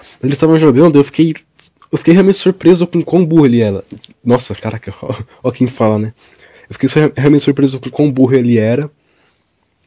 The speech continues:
Porque, tipo, é, tinha,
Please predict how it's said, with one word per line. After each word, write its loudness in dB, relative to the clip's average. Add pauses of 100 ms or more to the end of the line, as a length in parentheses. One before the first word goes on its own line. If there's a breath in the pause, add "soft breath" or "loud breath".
Porque, -4
tipo, -4 (560)
é, -8
tinha, -10